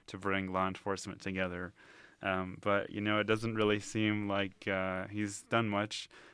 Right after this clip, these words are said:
Um, the only thing that I've found is that he's, uh, reduced the amount of, uh, sexual assault cases. Um, but he believes that crime is on the rise in Nevada, and he wants to, um,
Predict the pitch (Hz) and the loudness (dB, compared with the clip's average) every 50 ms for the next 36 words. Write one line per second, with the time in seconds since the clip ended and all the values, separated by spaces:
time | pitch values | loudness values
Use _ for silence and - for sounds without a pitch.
0 | - _ - 101 98 98 95 92 87 92 101 110 113 117 120 117 117 - 120 117 | -16 _ -2 -2 0 0 -2 -4 -8 -4 0 2 2 4 2 2 0 0 0 2
1 | 110 104 104 104 101 101 98 - - 110 104 107 110 120 117 107 98 - - 104 | 2 2 4 4 4 4 2 0 0 0 2 4 4 2 2 0 -2 0 2 2
2 | 101 104 104 101 104 104 104 101 98 - 107 101 98 98 98 98 92 98 104 110 | 2 2 2 -2 -2 -2 -2 -2 -2 0 2 2 4 4 2 0 0 0 0 0
3 | 113 113 - - 107 95 95 95 98 98 98 101 101 98 98 95 95 95 101 92 | -2 -2 -4 -4 -4 -2 -2 0 0 0 2 2 2 0 0 -2 -2 -4 -4 -4
4 | 92 92 - - 113 110 107 - 120 107 101 98 - - 110 104 107 - - - | -4 -4 -2 -2 -2 -2 -2 -2 0 0 0 0 0 2 2 2 2 0 -2 -2
5 | 107 107 - - 110 110 110 110 - - - - - - - - - - _ _ | -2 -2 -2 -2 -2 -2 -2 -4 -6 -10 -12 -16 -20 -20 -20 -20 -20 -20 _ _
6 | - 98 92 90 90 87 85 87 87 - _ _ _ _ _ _ _ _ _ - | -4 -2 -2 0 -2 -2 -6 -10 -14 -16 _ _ _ _ _ _ _ _ _ -14
7 | - - - - 101 95 - - 117 110 107 117 117 120 127 135 139 131 120 104 | -14 -8 -2 0 0 0 0 0 -2 0 2 2 2 4 2 2 2 0 0 0
8 | - - - 110 117 123 131 127 - 127 123 120 117 110 110 110 113 113 - 120 | 2 6 8 8 8 8 4 2 2 2 2 4 6 6 6 6 6 4 0 0
9 | 113 110 104 107 101 104 113 120 135 131 117 101 92 92 92 92 - 110 101 104 | 0 0 2 4 4 6 6 6 4 4 2 2 0 -2 -2 -2 -4 -4 -4 -4
10 | 98 101 101 104 107 107 - - - - 113 104 101 101 98 95 - 95 95 95 | -2 -2 -2 -2 -4 -6 -10 -14 -8 -4 -2 -2 0 0 -2 -2 -2 -2 0 0
11 | 92 92 92 92 87 98 | 0 -2 -4 -6 -10 -12